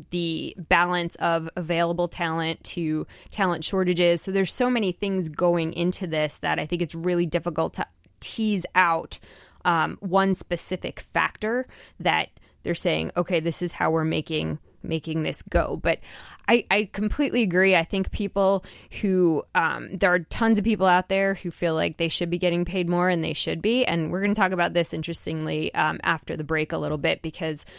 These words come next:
it's, it's related to our pre-break quiz. But, and, I mean, in my opinion, I think teachers should be making <laughs> more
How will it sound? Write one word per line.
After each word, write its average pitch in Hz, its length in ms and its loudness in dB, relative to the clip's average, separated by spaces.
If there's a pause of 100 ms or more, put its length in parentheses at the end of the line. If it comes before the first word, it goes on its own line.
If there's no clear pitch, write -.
(340)
it's, - 320 0
it's 175 240 -2
related 175 380 2
to 175 140 -4
our 156 100 2
pre-break 160 480 -2
quiz. 160 360 0
But, 165 200 -2 (480)
and, 185 180 0 (160)
I 214 60 0
mean, 175 160 0
in 175 80 0
my 185 160 4
opinion, 254 360 -2
I 208 100 -2
think 202 200 -2
teachers 175 380 -4
should 160 160 -6
be 160 100 -2
making 156 380 0
<laughs> - 0 -
more - 160 0